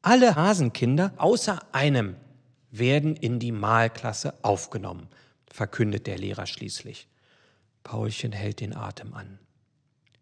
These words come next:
"Theo, du kommst in die Bildhauerklasse", sagt der Lehrer.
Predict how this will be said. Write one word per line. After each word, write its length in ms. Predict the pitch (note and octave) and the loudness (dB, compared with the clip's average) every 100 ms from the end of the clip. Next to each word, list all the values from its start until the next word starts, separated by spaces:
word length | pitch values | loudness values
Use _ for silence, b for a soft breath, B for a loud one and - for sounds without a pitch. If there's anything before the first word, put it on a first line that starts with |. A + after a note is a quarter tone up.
| _ _ _ _ - | _ _ _ _ -4
"Theo, 480 | G#2+ B2 E3 G3+ - - _ _ _ _ _ _ - | 2 6 6 4 -2 -20 _ _ _ _ _ _ 6
du 280 | A3+ G#3 G2 - - - _ | 8 8 4 -8 -20 -20 _
kommst 480 | - B2 D3 C#3+ - | 0 2 2 0 -4
in 200 | - A#2 | -4 -2
die 160 | G2+ F#2 | -4 -10
Bildhauerklasse", 1080 | - - F3 - - G2 F#2+ - - - - | 0 6 6 6 -2 -4 -6 -10 -14 -12 -12
sagt 340 | - - - | -12 -12 -14
der 60 | - | -18
Lehrer. 340 | F#2 - - | -18 -18 -20